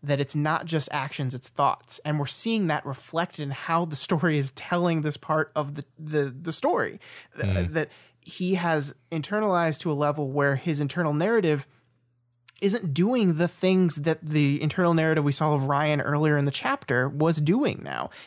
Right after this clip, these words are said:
Speaker 1: It has changed. It is, it is less cold, less calculating. And, and I don't think it is that way because Ryan suddenly feels these emotions now. That's not it. He's just gotten so good at pretending that the line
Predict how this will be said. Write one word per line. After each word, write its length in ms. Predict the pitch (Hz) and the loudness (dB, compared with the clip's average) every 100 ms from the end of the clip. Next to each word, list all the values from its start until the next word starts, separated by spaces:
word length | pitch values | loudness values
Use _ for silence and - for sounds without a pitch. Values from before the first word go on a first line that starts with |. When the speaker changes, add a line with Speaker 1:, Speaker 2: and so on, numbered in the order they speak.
| - | 0
Speaker 1:
It 140 | 185 | 2
has 180 | 202 185 | 2 2
changed. 680 | - 190 226 170 - - - - - | 0 2 2 0 -4 -8 -8 -18 -4
It 120 | 170 175 | 4 6
is, 220 | 165 139 | 4 2
it 120 | 165 165 | 2 4
is 140 | 151 | 4
less 440 | 135 135 156 170 | 2 2 2 2
cold, 680 | - - - 196 185 110 - | -2 -4 0 4 4 2 -6
less 380 | - 131 156 - | -8 0 0 0
calculating. 720 | - 170 196 135 113 123 87 - - - - | -2 -2 0 -2 -6 -8 -12 -16 -20 -12 -2
And, 240 | 165 165 - - _ _ - | 0 0 -6 -20 _ _ -2
and 100 | 165 | 2
I 100 | 170 | 4
don't 280 | 190 247 - | 4 0 -4
think 320 | - 254 269 | -4 0 2
it 80 | 175 | 2
is 140 | 165 | 4
that 180 | 170 156 | 2 2
way 160 | 160 165 | 2 2
because 300 | 143 160 127 | 0 0 0
Ryan 320 | 123 139 147 | 2 2 2
suddenly 400 | 139 143 147 143 | 2 2 2 0
feels 580 | - - 123 135 139 147 | -2 -6 -2 0 0 0
these 200 | 143 135 | 0 2
emotions 540 | 131 220 - - - | 2 0 -2 -8 -12
now. 340 | - - - 190 - | -12 -12 -12 -14 -8
That's 320 | 147 151 - | -4 -2 0
not 240 | 160 151 | 2 2
it. 220 | 233 - - | 2 0 -2
He's 240 | 180 165 | 0 2
just 220 | 190 170 | 2 0
gotten 240 | 170 - 143 | 0 -2 0
so 340 | - - 175 | 0 2 2
good 200 | 160 175 | 2 2
at 220 | 170 - - | 2 0 -6
pretending 680 | 123 - 220 208 135 139 - - - | -12 -4 0 2 2 0 -6 -18 -10
that 160 | 143 139 | -6 -2
the 120 | 147 | 0
line 540 | 143 156 185 175 156 | 2 2 2 2 2